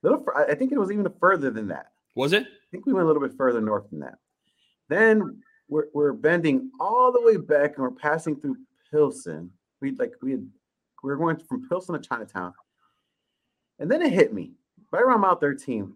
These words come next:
Speaker 1: when I said to myself, "This pack of twenty men have ran through the city and have been following closely to this car for an hour and some change now. And they've been running. I've been riding in a car. They've been running." And I'm like,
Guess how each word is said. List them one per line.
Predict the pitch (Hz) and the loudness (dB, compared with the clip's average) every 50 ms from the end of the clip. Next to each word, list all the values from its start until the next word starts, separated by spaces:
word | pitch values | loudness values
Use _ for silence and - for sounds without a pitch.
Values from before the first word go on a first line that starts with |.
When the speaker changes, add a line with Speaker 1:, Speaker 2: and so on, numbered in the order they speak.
| _ _ | _ _
Speaker 1:
when | 131 131 | -4 -4
I | 131 | -2
said | 131 143 151 147 | 0 -2 -2 -2
to | 143 | 0
myself, | 135 131 127 - 135 123 117 - - _ _ _ _ _ _ _ _ _ _ _ _ _ _ _ _ _ _ _ _ _ _ _ | -4 -4 0 0 0 0 0 -4 -10 _ _ _ _ _ _ _ _ _ _ _ _ _ _ _ _ _ _ _ _ _ _ _
"This | 139 - - - - _ | -2 -2 -2 -2 -10 _
pack | - - 170 214 - 143 | 2 4 4 4 4 0
of | 123 - | -6 -8
twenty | _ - - 170 170 175 170 | _ -10 -2 0 0 2 2
men | 147 131 131 127 120 101 90 90 - - _ _ _ _ _ _ _ _ _ _ _ _ _ _ _ _ _ _ _ _ _ _ _ | 2 2 2 0 -2 -4 -6 -10 -12 -14 _ _ _ _ _ _ _ _ _ _ _ _ _ _ _ _ _ _ _ _ _ _ _
have | _ - 160 151 - - _ _ _ _ | _ 0 0 0 0 -8 _ _ _ _
ran | - 98 107 139 170 233 285 285 285 | -18 -2 4 6 6 6 6 4 0
through | 285 247 220 | -2 -4 -4
the | 185 - | -4 -4
city | - - - 202 185 151 131 127 | -6 -2 0 0 2 2 0 -2
and | 127 127 | -2 -2
have | 127 | -2
been | 131 131 127 - - | -4 -6 -6 -2 2
following | - 165 175 175 165 147 135 - | 4 6 6 6 6 4 2 0
closely | - - - - 202 262 - - 180 190 | -6 0 4 6 6 6 4 0 -2 -2
to | 185 - 160 | -2 -2 -4
this | 147 151 - | -4 -4 -8
car | - - - 147 131 120 104 98 104 104 - _ _ _ _ _ _ _ _ _ _ | -10 0 2 2 2 2 -2 -4 -6 -8 -10 _ _ _ _ _ _ _ _ _ _
for | - 160 147 | 2 4 4
an | 143 143 | 4 4
hour | 151 170 185 185 | 2 2 4 2
and | 180 175 | 0 0
some | 160 135 | -4 -10
change | - - 170 165 156 143 | -4 -2 0 0 0 0
now. | 135 127 117 120 - | 2 0 0 0 -2
And | 135 135 131 | -4 -2 0
they've | 180 254 262 | 0 -2 0
been | 311 302 233 | 0 -2 0
running. | 170 160 156 139 110 92 87 | 2 2 2 2 0 -2 -4
I've | 104 147 - | -4 -4 -4
been | 277 254 | -4 0
riding | 214 185 165 151 147 143 | 2 2 2 2 0 -2
in | 127 | -4
a | 120 | -8
car. | - - 117 82 - - _ - | -6 -4 -4 -4 -6 -10 _ -6
They've | 160 240 262 | -4 -4 -2
been | - 262 220 | -2 -2 0
running." | 170 156 131 107 101 110 | 0 0 0 0 -2 -4
And | 127 | -4
I'm | 185 | 0
like, | 214 208 170 - | 0 0 0 -2